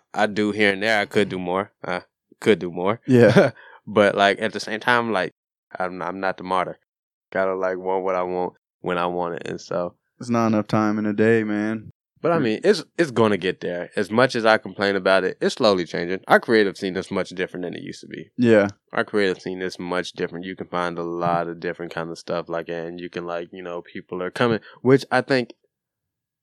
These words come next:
Speaker 1: I think maybe it's, like, the implants in the city that help a city grow.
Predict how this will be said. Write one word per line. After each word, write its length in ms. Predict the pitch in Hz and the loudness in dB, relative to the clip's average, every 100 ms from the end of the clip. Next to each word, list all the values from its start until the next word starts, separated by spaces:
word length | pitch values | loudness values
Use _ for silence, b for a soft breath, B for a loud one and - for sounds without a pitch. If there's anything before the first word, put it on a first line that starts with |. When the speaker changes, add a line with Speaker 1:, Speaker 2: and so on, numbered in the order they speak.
| _ _ _ _ _ - | _ _ _ _ _ -6
Speaker 1:
I 80 | 110 | -2
think 280 | - 226 - | 2 2 2
maybe 440 | 110 110 120 110 101 | 2 6 6 4 0
it's, 220 | 101 - | 0 2
like, 220 | 95 - | 0 0
the 120 | - - | -10 -4
implants 580 | 104 98 - 90 87 - | -4 -4 -4 -4 -4 -6
in 140 | 92 | -8
the 80 | 87 | -8
city 380 | - 92 87 85 | -6 -6 -4 -6
that 240 | 78 80 | -8 -10
help 300 | - 90 85 | -6 -6 -6
a 60 | 85 | -10
city 300 | - 80 85 | -10 -10 -10
grow. 420 | - 58 - - | -12 -12 -12 -14